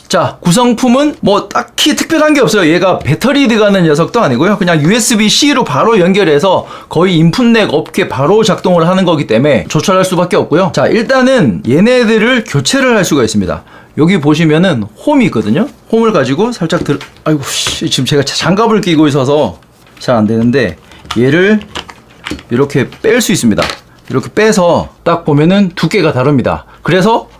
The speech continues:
웬만한 스마트폰은 다 적용된다고 보시면 됩니다. 특히나 좋은 게 이런 류의 컨트롤러를 사용할 때 케이스 끼우고 잘 안 되거든요. 그런데 요 녀석은 케이스 끼우고도 잘 됩니다. 자, 참고로 제 스마트폰 갤럭시 에스 이십삼 울트라고요.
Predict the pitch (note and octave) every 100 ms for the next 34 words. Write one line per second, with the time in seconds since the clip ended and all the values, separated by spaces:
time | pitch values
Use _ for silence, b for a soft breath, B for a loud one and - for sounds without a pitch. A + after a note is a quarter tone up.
0 | _ A2+ E3 C#4+ D4+ D4+ D4 D4+ D4 -
1 | C#4 C#4 C#4 A3 A#3+ A3+ A#3+ A#3 - G3+
2 | A3+ - D#3+ E3 F#3 F3+ F3+ F3 E3 D#3
3 | C#3+ F#3 D#3 G#2+ A2 F#2 - - D#4+ E4
4 | D#4 A#3+ E3+ F3+ F#3 E3+ G#2 E2+ - G#3
5 | A3 G3+ F#3 G#3 G#3+ G3 F#3 D3+ G3+ G3+
6 | F#3+ G#3 G#3+ D3 D3 F3+ D#3 D4 D4+ -
7 | A3 - C#4+ D4+ A#3 A3 F3 C3+ A2 B2
8 | F#3+ C#3 A2+ E3+ D4+ F3+ G3+ G3 C4 D#4+
9 | E3+ C#3+ G3+ A3+ G#3+ F#3+ G3 C4 - -
10 | A#3+ C4 A#3+ B3+ A#3 - C#4+ C#4+ A#3 D3+
11 | G#3 B3+ - C#3+ C3 - - B2 D3+ G#2
12 | A2+ G#3+ - G#2+ G#2 A3+ A3 G#3 G#3 A#3
13 | - D3 C#3+ C#3+ - - E3 D#3+ D3+ D#3+
14 | G#3 - F3+ F3+ - F#3+ C#3+ D#3 D#3+ F#3
15 | - - - A3 - C#3 G3 D3+ G#2+ D3